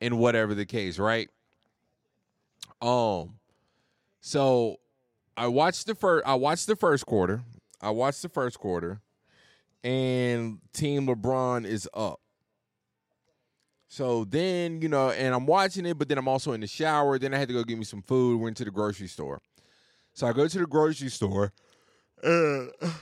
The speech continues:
and when I come back, and when I come back,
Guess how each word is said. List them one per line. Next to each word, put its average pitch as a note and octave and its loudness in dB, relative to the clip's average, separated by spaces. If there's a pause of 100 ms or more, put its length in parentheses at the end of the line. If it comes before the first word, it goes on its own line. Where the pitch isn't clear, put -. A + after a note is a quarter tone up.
(300)
and F#3+ 6
when G#3 6
I F#3 6
come A3 4
back, B3 4 (840)
and B2+ 0
when A3 0
I G3+ 0
come F#3+ -6
back, D#3 0